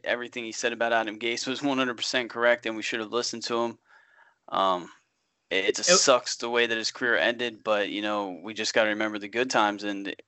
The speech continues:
Speaker 1: in the last decade, you know, Reshad Jones has been a Hall of Fame player for the Miami Dolphins, let's be honest.
Speaker 2: The, the game, for everyone who has shouted at me, it was the Titans. The Dolphins won thirty-eight to ten. Uh, and the year was twenty fifteen, excuse me.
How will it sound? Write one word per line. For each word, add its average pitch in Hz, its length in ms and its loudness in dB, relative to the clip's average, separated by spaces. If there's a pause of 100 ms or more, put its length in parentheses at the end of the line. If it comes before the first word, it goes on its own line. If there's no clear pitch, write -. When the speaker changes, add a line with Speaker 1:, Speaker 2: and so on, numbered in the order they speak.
(140)
Speaker 1:
in 110 220 0
the 110 60 -6
last 113 400 4
decade, 113 400 2
you 107 60 -8
know, 107 220 -2
Reshad 104 380 0
Jones 107 260 -4
has 98 140 -14
been 104 340 -4 (580)
a - 80 2
Hall 131 260 8
of 120 60 0
Fame 113 240 -2
player 101 320 2
for - 140 -12
the 92 80 -10
Miami 87 300 -6
Dolphins, 87 420 -4
let's 101 160 -10
be - 100 -10
honest. 80 420 -4 (540)
Speaker 2:
The, 165 320 4
the 160 120 2
game, 170 680 4
for 151 120 -4
everyone 147 340 0
who 147 140 -2
has 135 120 -2
shouted 139 320 4
at 131 80 0
me, 139 120 0
it 143 60 4
was 135 180 0
the 135 100 -2
Titans. 135 600 0
The 131 60 -8
Dolphins 131 380 -2
won 127 160 -4
thirty-eight 127 400 0
to 120 80 -6
ten. 117 380 -2 (420)
Uh, 117 180 2
and 143 220 0
the 147 60 4
year 165 180 6
was 151 160 2
twenty 151 300 0
fifteen, 139 480 0
excuse 123 420 -2
me. 117 340 -2